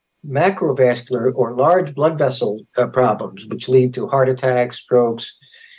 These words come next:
and blood clots in the extremities. So, um, that there was a long held belief that macrovascular disease could partly be prevented by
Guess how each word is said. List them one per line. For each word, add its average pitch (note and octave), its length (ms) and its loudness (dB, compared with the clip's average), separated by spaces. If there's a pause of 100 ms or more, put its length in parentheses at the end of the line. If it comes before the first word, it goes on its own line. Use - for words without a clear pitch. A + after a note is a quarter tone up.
and A2+ 160 -4
blood B2+ 240 2
clots A#2 380 -2
in A#2 80 -4
the G#2 100 0
extremities. G#2 600 -2
So, A2+ 280 2 (440)
um, C3+ 640 0
that E3+ 280 2 (280)
there E3+ 340 0
was E3+ 200 2
a F3 60 4
long F#3 520 2 (760)
held E3 320 4
belief D3 500 0
that C3 240 0 (480)
macrovascular D3 800 2
disease C3 440 0
could C3 280 -2 (260)
partly D3 380 2
be D3 220 0
prevented D#3 640 0
by C3 460 0